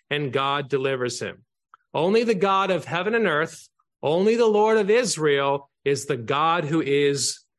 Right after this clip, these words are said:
merciful. And so God, even to Jonah, is merciful to him,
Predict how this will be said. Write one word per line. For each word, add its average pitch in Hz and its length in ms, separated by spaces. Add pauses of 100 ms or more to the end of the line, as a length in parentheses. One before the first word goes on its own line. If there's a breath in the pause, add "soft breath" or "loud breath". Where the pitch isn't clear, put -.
(120)
merciful. 120 960
And 127 140
so 143 160
God, 160 300
even 220 180
to 226 80
Jonah, 180 480
is 156 340
merciful 151 800
to 139 280
him, 101 320